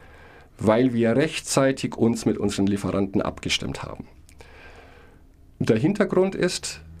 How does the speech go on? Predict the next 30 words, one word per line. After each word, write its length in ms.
normalerweise 720
arbeiten 400
ja 60
Menschen 380
in 60
einem 220
Team 220
zusammen, 640
die 60
das 140
beruflich 500
machen 400
und 160
solche 280
Projekte 840
schon 240
öfter 240
gemacht 380
haben. 260
Und 140
basierend 440
auf 160
deren 240
Erfahrungsschatz, 1000
was 180
ist 100
bei 120
anderen 320
Projekten 340
schiefgelaufen, 720